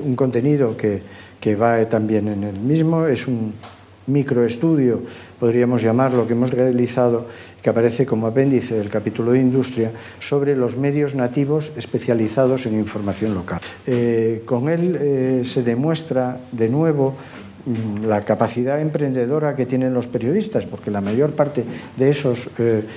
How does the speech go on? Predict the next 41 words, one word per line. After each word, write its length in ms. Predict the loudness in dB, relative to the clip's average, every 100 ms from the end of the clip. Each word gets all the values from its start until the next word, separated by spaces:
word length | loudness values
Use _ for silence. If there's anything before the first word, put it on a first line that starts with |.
| -4
medios 380 | 2 4 4 4
los 260 | 2 2 2
han, 300 | 0 0 -2
eh, 200 | 0 0
lanzado, 600 | 4 2 2 2 4 2 -2 -12 -4
eh, 120 | 0
compañeros 580 | 2 2 4 4 2 0
nuestros. 480 | -4 -6 -8 -12 -14 -16 -20 -20 -8 -2
Pero 320 | 0 2 2
del 180 | 2 0
estudio 400 | 0 0 2 2
también 260 | 2 0
se 140 | 2 0
desprende 640 | 0 -2 0 2 0 -2 -8 -16 -20 -8
que 80 | -2
la 140 | 0
puesta 260 | 0 0 0
en 100 | 2
marcha 440 | 0 -2 -2 -2
de 100 | 0
un 160 | -2 -2
proyecto 380 | 0 2 2 0
informativo 760 | -2 0 0 2 2 2 0
exige 480 | -4 -6 -6 -2 -2
siempre 500 | 0 2 2 0 -4 -6 -16 -6 2
un 200 | 2 4
planteamiento 760 | 2 2 2 2 2 0 0
empresarial 680 | 0 0 -2 -4 -2 0 0
detrás, 440 | -2 -2 0 -2 -8 -16 -18 -18 0
y 220 | 2 2 0
la 80 | -2
mayor 280 | 2 2 2
parte 300 | 0 2 2
de 80 | 0
estos 340 | -2 -4 -2
medios 380 | 0 4 2 2
no 140 | -2
cuenta 400 | 0 2 2 0
con 180 | -4 -6
ese 160 | -10 -10
planteamiento. 680 | -12 -10 -12 -14 -14 -14